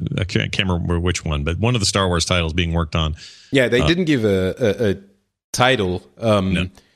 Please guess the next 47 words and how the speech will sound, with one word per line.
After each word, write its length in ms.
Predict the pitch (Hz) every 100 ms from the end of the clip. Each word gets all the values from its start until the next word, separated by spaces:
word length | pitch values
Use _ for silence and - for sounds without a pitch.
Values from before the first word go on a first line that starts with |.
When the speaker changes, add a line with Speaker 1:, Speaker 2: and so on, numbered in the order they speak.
| _ _ _ _ -
Speaker 1:
No. 100 | -
Speaker 2:
but 160 | - -
yeah, 160 | 220
so 180 | 117 147
they, 100 | 147
they 160 | 135 139
have 160 | 135 98
Visceral 500 | 120 160 175 180 170
working 340 | 165 160 160
on 140 | 147
one 180 | 147 143
for 140 | 135 117
twenty 420 | - 117 110 104
eighteen. 400 | 120 104 131 135
They 100 | 123
have 180 | 120 131
a 60 | 127
V 180 | 170
R 120 | 208 135
mission, 380 | 147 - 107
by 120 | 95 92
the 80 |
way, 220 | 90 90 87
for 260 | - 95
Battlefront, 640 | 85 107 98 - 90 85 -
uh, 300 | 87 85 82
for 160 | -
Battlefront. 600 | 87 110 104 - 80 87 - _ - _
Um, 580 | 113 104 95 92 87 90 - _ _ -
and 180 | 147
there's 200 | 151 147
Battlefront 440 | 147 147 127 120 101
two 160 | 120
coming 300 | 110 104 98
in 280 | 95 92 110
twenty 300 | - 110 -
seventeen. 680 | 95 147 123 95 95 87 85 - - -
Uh, 180 | 110 101
but 220 | 110 104
yeah, 180 | 147 131
Respawn 480 | 87 139 - 123 104
working 320 | 104 101 101
on 60 | 87
a 40 |
Star 260 | - 117 113
Wars 180 | 95 85
game. 380 | 90 87 82